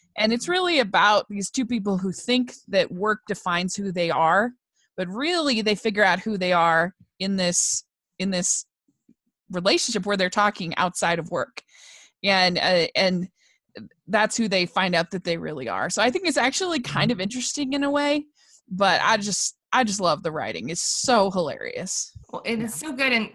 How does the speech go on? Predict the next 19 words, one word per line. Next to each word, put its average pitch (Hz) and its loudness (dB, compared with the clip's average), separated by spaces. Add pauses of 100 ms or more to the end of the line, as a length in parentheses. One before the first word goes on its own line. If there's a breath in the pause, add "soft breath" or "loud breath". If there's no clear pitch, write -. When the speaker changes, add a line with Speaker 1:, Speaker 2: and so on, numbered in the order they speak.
Speaker 2:
to 269 -6
your 233 0
point 233 2
of 208 0
them 190 -2
meeting 196 -2
outside 175 -2
of 175 -6
work 180 0
and 185 -10
kinda 175 -4
defining 165 -2
themselves 156 -6
by 147 -6
something 165 -2
else, 151 0
like, 165 -2
he 254 2
was 175 -2